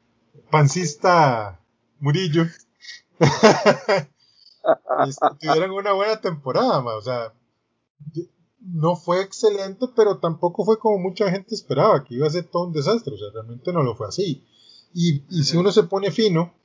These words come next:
Speaker 1: pues si este chaval o Cameron Newton no se hubiera enfermado de covid,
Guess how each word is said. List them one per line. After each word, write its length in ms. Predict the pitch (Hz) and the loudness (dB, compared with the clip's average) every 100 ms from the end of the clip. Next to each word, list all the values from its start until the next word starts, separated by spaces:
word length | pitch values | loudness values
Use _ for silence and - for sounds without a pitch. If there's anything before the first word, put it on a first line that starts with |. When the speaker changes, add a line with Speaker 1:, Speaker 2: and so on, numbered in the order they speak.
| _ _ _ _ _ _ _ | _ _ _ _ _ _ _
Speaker 1:
pues 180 | 139 131 | 0 2
si 680 | - - - 156 151 143 143 | -2 -10 -6 0 4 6 6
este 320 | 151 214 190 | 6 2 -2
chaval 360 | - 196 196 | 4 6 6
o 100 | 143 | 4
Cameron 480 | 139 160 180 180 180 | 2 0 2 -2 -4
Newton 500 | 190 196 147 147 131 | -6 -6 -6 -4 -4
no 120 | 131 | -2
se 100 | 135 | -2
hubiera 220 | 175 170 180 | 0 0 0
enfermado 520 | 165 170 170 175 175 | 0 0 2 2 2
de 60 | |
covid, 320 | 170 180 135 | 4 4 4